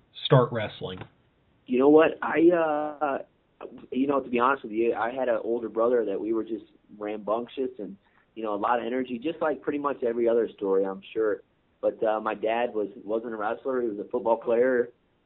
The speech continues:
Speaker 2: big fan of wrestling, and, um, he stuck us in, he stuck us in wrestling 'cause we needed a, an, an outlet, really. And, um, you know, the rest is kinda history. And I, I, I drew a lot of, uh, you know, I, I,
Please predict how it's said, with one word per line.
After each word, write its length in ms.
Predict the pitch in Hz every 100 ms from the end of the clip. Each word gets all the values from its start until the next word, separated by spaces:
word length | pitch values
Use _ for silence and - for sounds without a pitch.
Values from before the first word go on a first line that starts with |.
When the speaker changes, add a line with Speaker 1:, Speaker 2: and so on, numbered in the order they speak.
| _
Speaker 2:
big 200 | 120 -
fan 220 | 120 117 120
of 80 |
wrestling, 540 | 107 113 120 135 131 120
and, 240 | 101 95
um, 400 | 95 92 87 90 - -
he 240 | 117 101
stuck 220 | - 113 120
us 100 | 107
in, 340 | 110 107 107 101 _ _ - _ _
he 160 | 120 110
stuck 220 | 120 120
us 60 | 120
in 120 | 117
wrestling 380 | 107 123 - 110
'cause 140 | 113 101
we 80 | 110
needed 400 | 117 113 101 101
a, 60 | 101
an, 140 | 101
an 180 | 98 98
outlet, 460 | 113 147 101 90
really. 360 | 95 123 104 92 _ _ _ _ _ _ _
And, 200 | - 98
um, 480 | 101 92 92 90 92 -
you 120 | 101
know, 100 | 104
the 60 | 101
rest 220 | 101 -
is 60 | 85
kinda 200 | 117 104
history. 460 | 110 117 - 104 101
And 100 | 98
I, 100 | 101
I, 200 | 98 95 98 101
I 80 |
drew 640 | 101 - 113 113 113 107 - _ _ _ _ _ _ _ _ _ _ _
a 60 | 95
lot 300 | 98 107 113
of, 240 | 110 101
uh, 380 | 107 98 92 92 - _ _ _ _
you 80 | -
know, 140 | 101 104
I, 160 | 92 -
I, 200 | 113